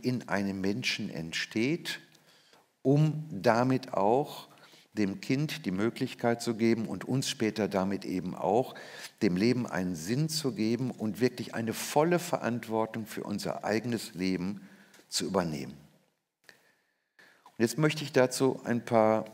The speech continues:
Dinge einfach benennen, was denn so mit seelischen oder psychosozialen Grundbedürfnissen gemeint ist.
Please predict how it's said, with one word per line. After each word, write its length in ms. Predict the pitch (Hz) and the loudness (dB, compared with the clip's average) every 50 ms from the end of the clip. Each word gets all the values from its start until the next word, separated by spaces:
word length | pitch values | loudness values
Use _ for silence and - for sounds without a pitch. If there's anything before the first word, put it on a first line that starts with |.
| - | -12
Dinge 600 | - 92 87 82 - 120 131 139 139 127 - - | -10 -10 -8 -2 0 2 2 4 2 2 0 0
einfach 380 | 98 113 110 - - 113 104 - | -2 -4 -4 -2 -2 -2 -2 -2
benennen, 640 | - - 92 92 92 98 104 113 127 131 127 120 - - | 2 2 2 2 4 2 2 2 2 2 0 -2 -4 -6
was 320 | - - 117 120 - - | -2 -2 -2 -2 -2 0
denn 180 | 135 131 131 123 | 0 0 0 0
so 140 | - 117 | -4 -4
mit 220 | 113 117 113 113 - | -4 -4 -4 -4 -6
seelischen 720 | - - 101 104 120 120 120 - - - 127 131 135 131 131 127 - - | -4 -2 -2 0 0 0 0 -2 -2 -2 -2 -4 -4 -6 -8 -14 -18 -12
oder 220 | - - - 87 - | -12 -10 -8 -8 -8
psychosozialen 1700 | - - - - 131 123 - 113 104 104 101 - - - - - - - - 104 101 95 - - - - 101 95 98 104 107 110 117 104 | -6 -6 -2 -2 -2 -2 0 0 0 0 0 -4 -12 -20 -20 -20 -16 -8 -4 -2 -2 -2 -2 -4 -2 0 0 2 2 0 0 -2 -4 -6
Grundbedürfnissen 1200 | 90 - 95 113 127 127 - - 120 98 107 101 92 87 - - 107 101 98 - - 104 101 101 - - - - _ _ - | -6 -2 -2 -2 -2 -2 -4 -6 -6 -4 -2 -2 -2 -2 -4 -4 -4 -4 -4 -4 -4 -4 -6 -6 -8 -14 -20 -20 _ _ -4
gemeint 540 | - 110 98 95 92 87 85 87 87 85 - | -2 -2 -2 0 -2 -4 -4 -4 -6 -8 -10
ist. 380 | - - - - - - - | -10 -10 -8 -8 -8 -10 -12